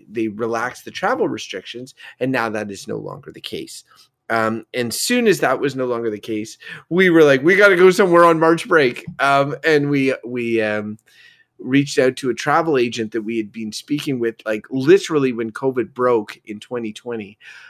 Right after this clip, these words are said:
Um, a-, and my first email was like, "Do you still work <laughs> in travel?" Uh, because I wasn't a hundred percent sure that he would still, uh, you know, have survived,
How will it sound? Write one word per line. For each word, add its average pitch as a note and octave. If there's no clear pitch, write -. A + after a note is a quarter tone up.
Um, G#2+
a-, A2
and A#2
my B2+
first C#3+
email B2+
was B2
like, A#2
"Do E3
you G3+
still C#4+
work G#3+
<laughs> C5+
in G3+
travel?" F3
Uh, F#3
because D#3
I C3
wasn't D#3
a C3
hundred C#3
percent C3
sure C#3+
that B2+
he B2+
would B2
still, B2
uh, A2+
you D#3
know, C3+
have B2
survived, A#2